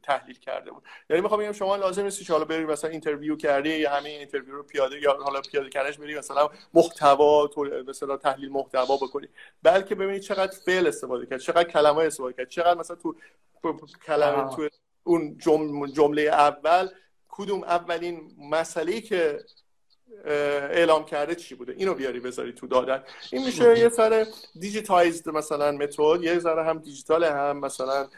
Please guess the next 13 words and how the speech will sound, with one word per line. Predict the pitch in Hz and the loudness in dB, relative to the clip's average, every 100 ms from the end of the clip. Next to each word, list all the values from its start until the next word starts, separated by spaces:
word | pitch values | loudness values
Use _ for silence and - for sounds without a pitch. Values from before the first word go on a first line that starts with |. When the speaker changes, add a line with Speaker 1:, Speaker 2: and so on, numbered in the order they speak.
| _ | _
Speaker 1:
اون | - 151 147 135 127 127 | -4 -2 0 -2 -2 0
دا-، | 135 127 127 | 4 4 4
دا-، | 127 131 131 | 0 -2 -4
متدای | 131 131 - 151 | -4 -4 -2 -2
کانونشناله، | 156 135 135 135 - 147 196 196 - | 0 -2 -2 -6 -2 2 2 0 -4
ولی | 220 233 | -2 4
شما | 226 | 4
پسیو | 226 208 285 233 226 | 6 2 2 -2 0
هم | 214 | 0
می‌تونی | 214 214 156 139 127 | -2 -6 -6 -6 0
داده | 135 131 | 0 0
جمع | 127 123 123 | -6 -12 -14
کنی. | 127 131 127 | -14 -12 -12